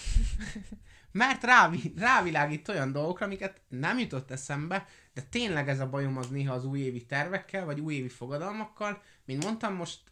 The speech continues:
ö, nekem leginkább emiatt a szomorú dolog miatt, amit nem szeretnék állandóan ismételgetni, de barátnőm szakított velem, és emiatt keresek valami olyat, ami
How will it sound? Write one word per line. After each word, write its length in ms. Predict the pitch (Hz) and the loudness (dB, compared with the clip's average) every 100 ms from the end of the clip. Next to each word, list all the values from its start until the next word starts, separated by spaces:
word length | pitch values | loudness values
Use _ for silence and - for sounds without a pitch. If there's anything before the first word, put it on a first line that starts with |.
| _ | _
ö, 640 | 151 139 139 139 139 139 139 131 _ _ - - _ | -8 -6 -4 -2 -2 -4 -4 -8 _ _ -20 -20 _
nekem 480 | - 156 - 170 151 | -8 -6 -2 -2 -2
leginkább 540 | 135 160 147 143 139 143 | -4 -4 -6 -4 -6 -6
emiatt 320 | - 143 139 | -8 -6 -6
a 40 | 135 | -8
szomorú 380 | - 160 143 135 | -8 -6 -4 -4
dolog 260 | 139 131 | -2 -2
miatt, 300 | 135 139 139 | -2 -4 -4
amit 180 | 135 135 | -6 -4
nem 140 | 135 139 | -4 -6
szeretnék 400 | 131 120 131 - | -8 -10 -12 -10
állandóan 260 | 123 120 | -10 -8
ismételgetni, 760 | 151 - 190 190 180 165 147 143 - - _ _ | -10 -10 -10 -8 -8 -8 -8 -10 -12 -20 _ _
de 460 | 123 131 131 117 - | -6 -2 -2 -4 -6
barátnőm 420 | 147 156 127 135 127 | -4 -2 -2 -6 -10
szakított 500 | 135 127 120 113 - | -10 -10 -10 -10 -8
velem, 360 | 151 220 214 - | -4 -4 -6 -8
és 220 | 151 - | -10 -8
emiatt 420 | - 175 143 139 - | -4 -4 -2 -4 -4
keresek 480 | 151 139 - 127 | -4 -4 -4 -10
valami 340 | - 139 131 127 131 | -6 -4 -4 -4 -6
olyat, 200 | 123 131 | -8 -8
ami 360 | 123 127 123 | -6 -6 -8